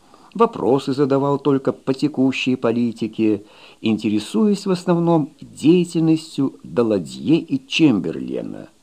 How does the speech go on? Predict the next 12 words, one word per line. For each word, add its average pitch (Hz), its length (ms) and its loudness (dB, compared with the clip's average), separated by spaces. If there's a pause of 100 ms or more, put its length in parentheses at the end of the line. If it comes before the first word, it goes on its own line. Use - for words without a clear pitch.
(340)
Да 120 200 0
кто 180 280 -2
правит 160 440 0
ныне 131 300 4
в 101 120 0
Африке? - 640 -8 (520)
Черные 98 760 2 (360)
или 127 160 4
все 175 260 2
еще 143 400 2
белые 123 560 2
колонизаторы-капиталисты? 98 1800 -4